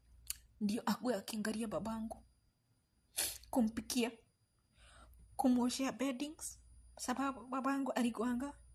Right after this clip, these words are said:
on a wheelchair. Na pesa ndio hiyo wamechukua. Kenyans,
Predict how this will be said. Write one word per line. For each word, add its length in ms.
on 140
a 140
wheelchair. 460
Na 60
pesa 480
ndio 180
hiyo 300
wamechukua. 760
Kenyans, 720